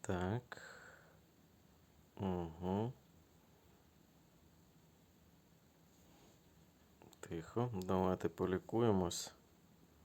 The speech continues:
Зробимо ось так. Тут прокинемо жовті, і там буде у нас фіол нарешті. Трієчка фіолетових.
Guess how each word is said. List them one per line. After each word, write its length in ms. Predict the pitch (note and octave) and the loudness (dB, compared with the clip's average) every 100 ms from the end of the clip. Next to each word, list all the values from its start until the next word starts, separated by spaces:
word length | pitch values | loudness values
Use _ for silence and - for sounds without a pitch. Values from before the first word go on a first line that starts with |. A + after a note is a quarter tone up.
| - - - - - - - - - - - - - F#2+ F#2+ | -20 -20 -20 -20 -20 -20 -20 -20 -20 -20 -20 -14 -6 -4 -2
Зробимо 640 | F2 F2+ F2+ F2+ F#2 F#2 | -2 2 2 2 2 4
ось 200 | F#2 - | 2 0
так. 420 | - G#2 A2 - - | 4 6 6 4 -2
Тут 220 | G2 F#2 | 0 0
прокинемо 640 | - F2+ - F#2 F#2+ G2 G2 | 0 0 2 2 4 2 2
жовті, 600 | F#2 A2+ A#2 - F#2+ E2 | 6 4 4 0 0 0
і 100 | F#2+ | -2
там 300 | - G2 G2 | 2 4 6
буде 240 | F#2+ F#2 F#2+ | 4 2 2
у 60 | |
нас 320 | F#2 F2+ - | 4 2 -2
фіол 560 | - - F2+ F#2 F2 F2 | -6 2 4 6 6 4
нарешті. 680 | F2 F2 E2+ E2 - F2 E2 - - - - - - - - - - - - - - - - - | 6 6 4 2 -2 -2 -4 -6 -20 -20 -20 -20 -20 -20 -20 -20 -20 -20 -20 -20 -20 -20 -20 -10
Трієчка 580 | - F#2 F2+ E2 - F2+ | -2 0 0 -2 -2 -2
фіолетових. 1120 | - F#2 F#2 F#2 G#2 A2 F#2 E2+ E2 - - | 0 4 6 8 6 6 4 2 0 -4 -16